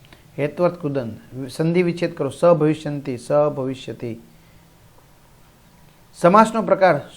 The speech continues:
શુદ્ધાર્થ તૃતીય તત્પુરુષ સમાસ. વિભાગી, ગદ્યખંડ વાંચીને સંસ્કૃતમાં ઉત્તર લખવાના છે. તો આ ગદ્યખંડ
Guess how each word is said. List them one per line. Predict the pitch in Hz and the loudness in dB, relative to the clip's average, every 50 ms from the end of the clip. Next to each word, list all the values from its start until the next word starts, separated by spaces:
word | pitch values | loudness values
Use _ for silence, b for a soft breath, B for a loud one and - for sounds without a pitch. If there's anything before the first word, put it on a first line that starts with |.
| - - | -10 -2
શુદ્ધાર્થ | 175 202 208 185 160 165 151 165 160 - - 190 | 0 0 2 2 2 4 4 4 2 4 2 2
તૃતીય | 170 156 - - 165 160 - - 185 180 | 2 2 0 -2 -6 -6 -4 -4 -4 -4
તત્પુરુષ | - - 151 143 - - 151 151 151 - | 0 -2 -2 -2 -2 -6 -6 -6 -6 -6
સમાસ. | - 135 131 123 117 113 - 135 | -8 -6 -6 -6 -8 -8 -6 -6
વિભાગી, | 135 139 156 156 156 160 170 170 165 | -2 2 4 4 4 4 2 0 0
ગદ્યખંડ | 170 170 147 135 135 175 190 185 185 185 180 | -2 -4 -4 -4 0 -2 0 0 0 -2 0
વાંચીને | 160 151 147 147 - 165 156 160 | 2 2 2 2 0 -4 -4 -4
સંસ્કૃતમાં | - - 147 143 143 143 - 165 147 156 156 147 | -4 -6 -6 -8 -8 -6 -8 -8 -4 -2 -2 -2
ઉત્તર | 139 - - 135 | -4 -4 -4 -6
લખવાના | 127 123 123 - 127 120 123 123 | -6 -6 -8 -8 -10 -8 -8 -10
છે. | 123 - 123 104 104 b b b b b b b b | -10 -8 -10 -10 -10 b b b b b b b b
તો | - 131 | -8 -6
આ | |
ગદ્યખંડ | 123 127 135 127 127 160 175 170 175 170 170 156 151 | -4 -4 -4 -2 0 0 0 2 2 -2 -2 -2 -4